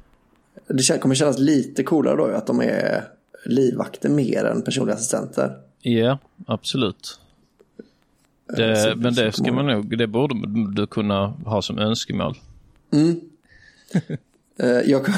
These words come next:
Speaker 1: jag kom på en grej idag också, när jag höll på att bli påkörd av en bil.
Speaker 2: Mm.
Speaker 1: Eh, när jag gick från A M K-studion. Så tänkte jag så, "Usch, fy fan, där kunde jag ha dött."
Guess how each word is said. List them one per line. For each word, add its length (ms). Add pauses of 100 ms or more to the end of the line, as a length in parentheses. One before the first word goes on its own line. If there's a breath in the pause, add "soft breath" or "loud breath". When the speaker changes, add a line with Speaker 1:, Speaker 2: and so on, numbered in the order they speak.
Speaker 1:
jag 100
kom 140
på 160
en 160
grej 200
idag 280
också, 440
när 160
jag 200
höll 120
på 120
att 60
bli 100
påkörd 360
av 80
en 140
bil. 400 (360 soft breath)
Speaker 2:
Mm. 160 (380 soft breath)
Speaker 1:
Eh, 120
när 80
jag 80
gick 120
från 280
A 140
M 160
K-studion. 720 (520 soft breath)
Så 100
tänkte 180
jag 60
så, 200
"Usch, 180
fy 60
fan, 360
där 140
kunde 280
jag 80
ha 80
dött." 520